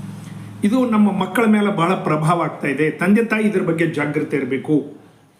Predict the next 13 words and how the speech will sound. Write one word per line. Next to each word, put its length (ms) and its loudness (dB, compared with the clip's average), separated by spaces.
ಪುಷ್ಪ 300 -2
ಅಂತಕ್ಕಂಥ 540 0
ಸಿನಿಮಾಕ್ಕೆ 540 0
ಅಲ್ಲು 280 2
ಅರ್ಜುನ, 340 2
ಅವನೇನು 400 0
ಆಕ್ಟರ್ 480 -2
ಇದ್ದಾನ, 280 0
ಇನ್ನೂರು 440 2
ಕೋಟಿಗಿನ 400 0
ಹೆಚ್ಚು 280 -2
ರೊಕ್ಕ 180 0
ತಗೊಂಡಿದ್ದ. 380 -2